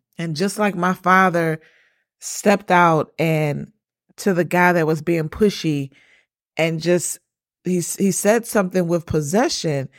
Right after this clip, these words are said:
It's like, "That's, my daughter already told you." It was like a, it was like I had backup. He said, "My daughter already told you, get away."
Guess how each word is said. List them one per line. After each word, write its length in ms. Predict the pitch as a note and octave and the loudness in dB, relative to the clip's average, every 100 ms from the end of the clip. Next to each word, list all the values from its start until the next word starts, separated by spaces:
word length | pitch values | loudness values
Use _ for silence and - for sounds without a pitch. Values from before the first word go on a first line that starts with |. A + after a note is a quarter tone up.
| _ _ _ | _ _ _
It's 100 | - | -2
like, 160 | F3 D3+ | -2 2
"That's, 240 | F3 - - | 0 0 -2
my 160 | F#3 | -2
daughter 380 | E3+ F3+ A3+ A3+ | 0 0 2 2
already 400 | - F3 F3 E3 | 2 2 2 -2
told 400 | D#3+ - G#3+ G#3+ | -6 -4 0 0
you." 380 | D#3+ C3+ C3+ C#3 _ _ _ _ - | -2 -4 -6 -12 _ _ _ _ 2
It 100 | G3+ | 4
was 160 | A3 G#3+ | 6 4
like 200 | F#3+ E3+ | 2 4
a, 180 | E3 D3 | 2 2
it 40 | |
was 140 | E3+ | 0
like 180 | E3+ - | 0 2
I 80 | F3+ | 2
had 280 | F#3+ D3+ D3 | 2 0 0
backup. 560 | E3+ A3+ C#3 A#2 _ - _ _ - | -2 0 -4 -6 _ -20 _ _ -14
He 120 | E3+ | -4
said, 100 | F#3 | 0
"My 80 | E3+ | 0
daughter 240 | G3+ A#3 | 2 2
already 380 | - G3+ G3 F3+ | 2 0 -2 -4
told 320 | - G3+ F3 | -2 -2 0
you, 80 | D#3+ | -2
get 260 | - G3 G#3+ | 0 2 2
away." 560 | F3+ F#3 D3+ - D3 | 2 0 0 -4 -10